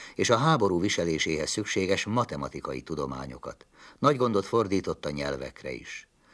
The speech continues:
A magyaron kívül beszélt latinul, németül, csehül és olaszul. Segítette mások tanulmányait is.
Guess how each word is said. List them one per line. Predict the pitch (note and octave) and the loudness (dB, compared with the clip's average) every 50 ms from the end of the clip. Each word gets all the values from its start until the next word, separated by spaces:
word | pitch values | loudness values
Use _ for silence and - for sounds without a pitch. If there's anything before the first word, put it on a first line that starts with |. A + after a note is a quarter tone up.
| - - - - - - | -20 -20 -20 -20 -14 -4
A | - G2 | 0 4
magyaron | C3 E3 E3+ D#3+ C#3+ C3 A#2+ A2 | 6 6 6 6 6 4 2 2
kívül | - - D3 D#3 C#3+ A2 G#2 F2 D2+ C2+ - - - - - - | 2 4 6 6 6 4 2 0 0 -2 -6 -12 -20 -20 -8 2
beszélt | - C3+ C3+ - B2 A2+ G#2+ - | 2 4 4 6 4 4 4 4
latinul, | - A2 C3 C#3+ - C3+ B2+ B2 A#2+ A#2 G#2 - - | 2 2 2 4 4 2 2 4 2 2 0 -2 -4
németül, | - F2 G#2 B2 B2+ A#2+ A#2 A2+ - - A2+ A2 - | -2 0 2 2 2 0 -2 -4 -4 -4 -4 -4 -4
csehül | - - G#2 G2 A2+ A#2 A2+ | 0 0 0 2 2 0 -2
és | A2+ G#2+ - - - | -4 -6 -6 -6 -4
olaszul. | D#2+ D2 C2 - - - C2 B1 - - _ _ _ _ _ _ _ _ _ _ _ - - | -4 -2 -2 -4 -6 -8 -8 -10 -12 -14 _ _ _ _ _ _ _ _ _ _ _ -20 -10
Segítette | - - - A#2 G2+ A2+ A2 - A2+ - - B2 A#2+ | -2 4 4 4 6 4 4 4 2 2 2 2 4
mások | B2 B2+ A#2 F#2+ - - D2 - | 4 4 4 2 0 -4 -8 -8
tanulmányait | - - D2 D2 C#2+ C#2 C2+ C2+ C2+ C2+ C2+ C2 C2 B1+ - - | -8 -10 -8 -8 -8 -8 -8 -8 -10 -10 -10 -12 -12 -12 -14 -16
is. | - - - - - | -16 -14 -14 -14 -14